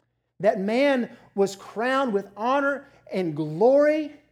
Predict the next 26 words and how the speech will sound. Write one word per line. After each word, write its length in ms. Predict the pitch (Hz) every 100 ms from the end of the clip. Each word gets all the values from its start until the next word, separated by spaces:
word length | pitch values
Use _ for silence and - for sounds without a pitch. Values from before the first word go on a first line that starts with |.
| _ _ _ _ _ _ _ _ _ _ _ _
and 260 | 214 269 262
they 120 | 240
were, 300 | 226 208 185 - _ _ _ -
we 100 | 226
were 100 | 185
crowned 460 | 190 226 240 240 247
as 200 | 170 147
ruler 640 | 139 208 254 262 262 247 _ _ -
of 180 | 196 165
the 160 | 185
earth. 300 | 196 170 139 _ _ _ _ _ _ _ _ _ _ _ _ _ _ -
Now, 140 | 208
we 140 | 202 202
see 280 | 202 254 240
that 220 | 233 240
again 440 | 185 214 247 220
in 80 | 185
the 80 | 180
latter 280 | 180 202 196
part 360 | - 214 214
of 180 | 170 143 - _
Genesis 440 | - 233 226 208 -
chapter 400 | 226 220 220 185
one, 400 | 170 202 226 202
verse 200 | 185 185
twenty-six. 760 | - 214 190 - 233 214 202